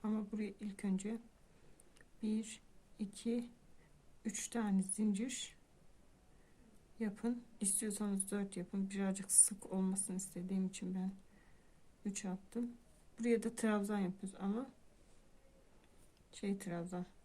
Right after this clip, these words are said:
Büyük trabzan. Daha sonra ar-, çeviriyoruz.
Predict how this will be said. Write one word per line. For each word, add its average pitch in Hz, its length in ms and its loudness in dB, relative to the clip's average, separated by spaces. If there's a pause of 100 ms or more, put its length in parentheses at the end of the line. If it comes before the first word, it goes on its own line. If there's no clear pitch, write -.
(1500)
Büyük 214 240 -4
trabzan. 190 680 0 (260)
Daha 220 200 -2
sonra 196 580 2
ar-, 208 180 0 (400)
çeviriyoruz. 226 920 0